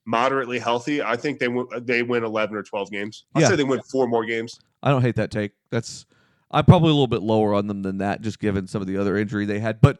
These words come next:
Speaker 2: something in that
Speaker 1: Ah,
Speaker 2: range.
Speaker 1: yeah, that's true, 'cause I don't know if he's that much better, better than Jacoby, but I don't know, man. He was,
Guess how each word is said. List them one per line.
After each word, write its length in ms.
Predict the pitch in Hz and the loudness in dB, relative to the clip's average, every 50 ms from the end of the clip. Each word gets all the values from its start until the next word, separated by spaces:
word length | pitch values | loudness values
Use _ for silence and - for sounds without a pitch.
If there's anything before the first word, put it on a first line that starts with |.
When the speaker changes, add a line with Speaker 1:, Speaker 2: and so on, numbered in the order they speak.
| _ - | _ -16
Speaker 2:
something 400 | - - 165 143 117 123 110 104 | -4 -2 -2 0 0 -4 -6 -6
in 120 | 98 95 | -8 -8
that 160 | 90 78 - - | -8 -8 -8 -6
Speaker 1:
Ah, 200 | - 151 139 - | -6 -6 -4 -2
Speaker 2:
range. 100 | 131 127 | -2 0
Speaker 1:
yeah, 180 | 127 131 131 127 | 2 2 2 2
that's 260 | 127 151 175 170 - - | 4 2 2 2 0 -2
true, 280 | - - 151 131 127 | -2 -2 0 0 0
'cause 140 | 117 117 131 | -2 -2 -2
I 80 | 147 156 | 0 2
don't 100 | 175 165 | 4 4
know 60 | 151 | 2
if 80 | 143 - | 2 2
he's 120 | 135 120 117 | -2 -4 -4
that 180 | 123 117 120 117 | -2 -2 -2 -2
much 180 | 117 110 110 | -4 -6 -4
better, 340 | - 110 110 107 107 107 104 - _ _ _ _ _ _ _ | -2 -2 -2 -2 -2 -4 -8 -12 _ _ _ _ _ _ _
better 260 | - 107 104 101 104 107 | -6 -4 -2 -2 -4 -4
than 120 | 107 98 | -6 -8
Jacoby, 440 | 92 101 - - 107 104 101 107 107 | -12 -10 -6 -4 -4 -2 -2 -4 -6
but 340 | 92 - 104 101 98 - - _ _ _ _ _ _ _ _ - | -4 -2 -2 -2 -2 -4 -6 _ _ _ _ _ _ _ _ -2
I 140 | - 202 196 | 0 2 4
don't 160 | 165 139 127 | 4 6 6
know, 180 | 131 127 120 | 4 4 4
man. 180 | 113 117 110 110 | 4 2 0 2
He 120 | 127 170 214 | 0 0 2
was, 360 | 226 202 156 127 120 - - | 4 4 4 4 0 -4 -6